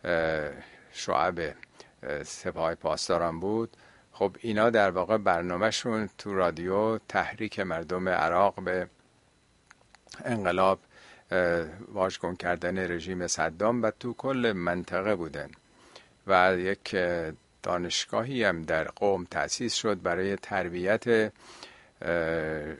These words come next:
کسان دیگه‌ای که از کشورهای دیگه این پتانسیل و آمادگی رو دارن که بتونن این پیام انقلاب رو در اونجاها، اه، س-،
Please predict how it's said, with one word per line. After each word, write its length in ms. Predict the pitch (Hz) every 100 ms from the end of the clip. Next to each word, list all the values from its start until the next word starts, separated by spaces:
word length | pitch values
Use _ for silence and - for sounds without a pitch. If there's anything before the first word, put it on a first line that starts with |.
| - - - - -
کسان 560 | 92 85 92 92 92 87
دیگه‌ای 420 | 90 87 90 98
که 180 | - 92
از 240 | 90 87
کشورهای 540 | - 85 - 87 87 85
دیگه 540 | 85 87 87 92 90 -
این 340 | 101 90 85 -
پتانسیل 640 | 80 - 87 - 92 90
و 80 | 85
آمادگی 600 | 82 85 85 80 82 87
رو 100 | 82
دارن 360 | 82 80 92 98
که 160 | 92
بتونن 500 | 82 104 - 95 92
این 140 | 92 87
پیام 420 | 85 87 85 82
انقلاب 560 | 87 85 80 87 92
رو 140 | 92 87
در 180 | 80 78
اونجاها، 580 | 80 80 69 87 87 - - - - - - -
اه، 560 | 85 87 82 82 78 73 73 - - - -
س-، 160 | -